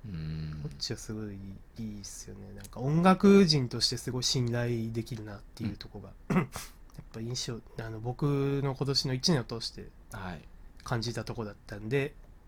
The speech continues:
Speaker 2: まあ、五位に
Speaker 1: 五位と。
Speaker 2: ゆうというは選びました。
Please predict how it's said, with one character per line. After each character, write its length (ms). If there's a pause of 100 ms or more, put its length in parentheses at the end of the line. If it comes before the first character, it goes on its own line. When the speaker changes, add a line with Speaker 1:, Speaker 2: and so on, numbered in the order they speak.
(180)
Speaker 2:
ま 60
あ、 20
五 180
位 60
に 200 (220)
Speaker 1:
五 120
位 40
と。 100
Speaker 2:
ゆ 60
う 20
と 140
い 160
う 80
は 100 (200)
選 180
び 100
ま 140
し 140
た。 300